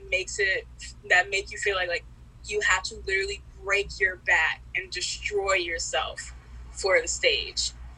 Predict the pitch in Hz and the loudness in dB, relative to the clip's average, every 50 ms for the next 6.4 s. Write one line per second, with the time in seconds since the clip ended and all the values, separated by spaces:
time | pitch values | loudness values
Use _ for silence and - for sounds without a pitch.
0 | - - 214 220 262 277 311 330 311 - 320 339 339 320 - - - - 127 - | -8 -4 2 6 8 8 8 8 8 8 8 8 6 4 2 0 0 0 2 0
1 | - - - - - - - - - - - - - - 202 202 - 254 247 254 | 0 -4 -8 -14 -14 -14 -16 -16 -16 -16 -16 -8 -2 -2 -2 2 6 8 8 8
2 | 262 269 277 294 311 - - - - - - 240 233 - 262 294 285 269 247 233 | 8 6 4 0 -8 -14 -16 -16 -8 -6 -6 -4 2 6 6 6 6 6 2 2
3 | - 185 180 - - - - 151 - - - 202 - - - - - - - - | 2 2 0 2 2 2 2 2 0 -2 -6 -8 -8 -8 -10 -14 -16 -16 -16 -14
4 | - - 202 202 - 214 196 190 185 180 180 175 - - 185 180 180 180 180 175 | -10 -8 -6 -2 2 4 4 4 4 2 0 -2 -4 -2 2 4 6 6 8 6
5 | - - - 123 117 - - - - 202 208 208 202 196 - - - 180 160 - | 6 4 2 0 0 0 -2 2 4 6 6 6 6 6 6 6 4 2 2 -2
6 | - - - 196 196 165 160 | -4 2 4 6 6 6 4